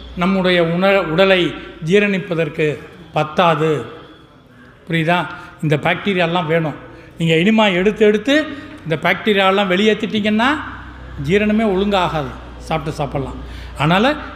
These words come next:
எனிமா என்பது first aid, நூத்தி எட்டு ambulance மாதிரி.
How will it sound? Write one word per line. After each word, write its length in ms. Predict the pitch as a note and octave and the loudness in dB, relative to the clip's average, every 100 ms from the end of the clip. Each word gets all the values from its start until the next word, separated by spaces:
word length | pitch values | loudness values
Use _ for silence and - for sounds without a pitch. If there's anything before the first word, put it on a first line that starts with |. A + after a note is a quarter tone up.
| - | 0
எனிமா 400 | E3+ A#3+ A#3 G#3+ | 4 6 6 4
என்பது 640 | F#3+ F3+ F3 D#3+ D#3+ C3+ - - - - _ - | 2 0 -2 0 0 -2 -8 -20 -20 -20 _ -2
first 360 | G#3 G#3+ - A3+ | 0 0 0 0
aid, 240 | F3 C3+ - - | 0 -2 -10 -2
நூத்தி 200 | A3+ C4 | 0 2
எட்டு 260 | B3 - G3 | 2 2 2
ambulance 540 | F#3+ A3+ G#3+ F#3+ - | 4 4 4 2 -2
மாதிரி. 260 | F3+ E3 | -2 -2